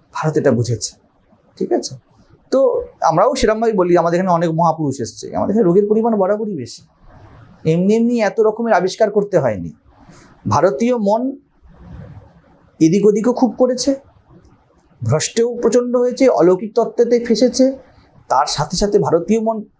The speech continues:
একদম অপোজিট, কাউন্টার অপোজিট, সঙ্গে সঙ্গে সে কিন্তু আবিষ্কারও করেছে।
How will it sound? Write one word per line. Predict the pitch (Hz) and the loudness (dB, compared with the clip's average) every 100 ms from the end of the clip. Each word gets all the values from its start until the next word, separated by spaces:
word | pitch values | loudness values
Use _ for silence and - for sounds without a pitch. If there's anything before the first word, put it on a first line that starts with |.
| _ | _
একদম | 277 277 311 - | -2 0 0 0
অপোজিট, | 220 320 302 - - | 2 2 0 -6 -4
কাউন্টার | 196 220 240 | -2 2 2
অপোজিট, | 240 240 247 - - - | 2 0 -4 -10 -18 -12
সঙ্গে | - 190 214 | -4 -2 0
সঙ্গে | 208 202 | -2 0
সে | 202 165 | 0 0
কিন্তু | 160 175 175 302 320 - - | 0 0 0 2 2 0 0
আবিষ্কারও | 135 160 - 160 | 2 0 0 0
করেছে। | 123 107 - | 2 0 -2